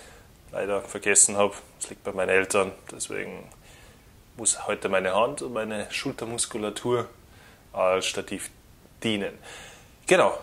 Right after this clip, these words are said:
das Thema, um was es heute geht, sind quasi die gute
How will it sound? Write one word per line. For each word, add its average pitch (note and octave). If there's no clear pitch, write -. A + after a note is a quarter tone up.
das A2
Thema, G3
um C#3
was C3+
es E3+
heute C#3+
geht, C#3+
sind C3
quasi G#2+
die A2+
gute C#3+